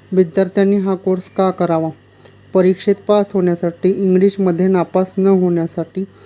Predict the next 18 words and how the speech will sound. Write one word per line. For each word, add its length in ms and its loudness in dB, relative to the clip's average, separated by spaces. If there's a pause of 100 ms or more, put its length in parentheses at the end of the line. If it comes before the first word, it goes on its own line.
(380)
सर्वात 380 0
महत्त्वाचे 440 0
कॉम्पिटिटिव्ह 800 0
एक्झाममध्ये 580 0 (120)
पास 300 0
होण्यासाठी, 680 0 (600)
तसेच 240 0
आपला 240 0
कॉन्फिडन्स 640 0
वाढवण्यासाठी. 800 0 (680)
विद्यार्थ्यांसाठी 960 0
स्पेशल 480 -2
डिस्काउंटही 720 -2
आहे. 320 0 (520)
नंबर 560 0
दोन, 360 0 (320)
हाऊसवाईफ 580 2 (560)
यांनी 320 4